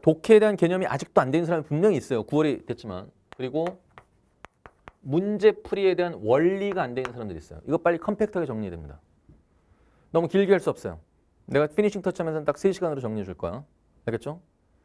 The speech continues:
그리고 이제, 어, 이비에스 교재에서 뽑아낸, 어, 수험생들이 공통적으로 어렵게 생각했었던 구문들에 대한 정리를 내가 해줄 건데, 어쨌든 구문에 대한 건 좀 부차적으로 할 수 있겠지만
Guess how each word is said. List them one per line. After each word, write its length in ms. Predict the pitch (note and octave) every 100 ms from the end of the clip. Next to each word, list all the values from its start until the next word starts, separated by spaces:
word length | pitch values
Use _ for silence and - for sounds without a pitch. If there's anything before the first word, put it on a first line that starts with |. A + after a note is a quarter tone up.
| _ _ _
그리고 260 | C#3 C#3
이제, 440 | C3+ A#2+ C3+ G#2 - _ _ _ _ _ _ _ -
어, 160 | G#2
이비에스 300 | A2+ C#3 D#3+
교재에서 460 | - C#3+ D#3+ D3+ D3
뽑아낸, 600 | - E3+ E3+ B2 C3 E3 _ _ _ _ - _
어, 380 | - G2 E2+ D#2+ _ _
수험생들이 540 | - F3+ E3+ D#3+ C#3+
공통적으로 1000 | C3 C3+ C#3+ - E3+ D#3+ C#3+ C3+ C#3 C3 -
어렵게 360 | G#2+ B2 -
생각했었던 460 | C3 B2+ G2+ - G#2+
구문들에 380 | - A#2 A2 G#2
대한 120 | G#2
정리를 320 | G2+ G2+ G2
내가 120 | F2 E2+
해줄 200 | C#3+ C#3+
건데, 420 | G#2 F2 F2+ D#2+ _ _ _ _ _ -
어쨌든 500 | G#2+ A2+ - D3 F3+ _ _ _ _ _ _ _ _ _
구문에 300 | - C#3 C3+
대한 160 | A#2+ A2+
건 140 | A2+
좀 100 | G#2
부차적으로 420 | A#2 - B2 A2
할 80 | A#2+
수 140 | A#2
있겠지만 480 | G#2 G#2 - B2+ D#3